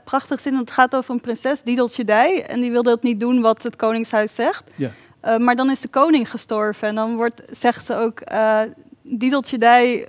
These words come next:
Speaker 1: waarom wil je niet rouwen? Rouw met ons mee, want de koning is dood." En dat wil ze dan niet, want de rozen zijn niet in de rouw. Ik ga je dit gedicht sturen, want ik denk dat dat nou echt een van de hele mooie gedichten is van Annie M G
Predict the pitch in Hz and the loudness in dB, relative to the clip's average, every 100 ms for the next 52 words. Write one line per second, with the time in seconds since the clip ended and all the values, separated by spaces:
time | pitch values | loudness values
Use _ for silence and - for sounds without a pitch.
0 | _ - 226 247 247 240 254 240 214 226 | _ -2 0 2 4 4 4 0 4 6
1 | 254 247 226 220 240 247 233 220 240 233 | 6 4 2 4 4 2 -2 -6 -2 0
2 | 240 233 233 - 247 269 226 208 - 196 | 2 0 -4 -2 2 2 0 -4 -4 -2
3 | 233 349 - - - - - - 233 233 | -2 -4 -12 -20 -20 -20 -12 -4 -2 2
4 | 262 302 254 262 269 269 247 247 233 233 | 2 2 0 2 2 2 0 0 2 4
5 | 294 294 226 226 214 214 208 208 190 190 | 4 2 -2 -2 -2 -4 -6 -4 -2 -2
6 | 196 208 _ _ _ - 285 277 294 277 | -2 -8 _ _ _ 0 2 2 0 2
7 | 277 - - 294 247 202 220 220 247 254 | 0 0 0 2 2 0 -2 0 2 2
8 | 240 220 202 254 - 302 262 - 247 - | 2 0 2 2 4 2 2 2 -4 -6
9 | 247 247 247 240 277 269 254 254 233 240 | -6 -4 0 2 4 2 2 -2 -2 -4
10 | 247 - 220 226 233 233 | -4 -8 -8 -6 -4 -4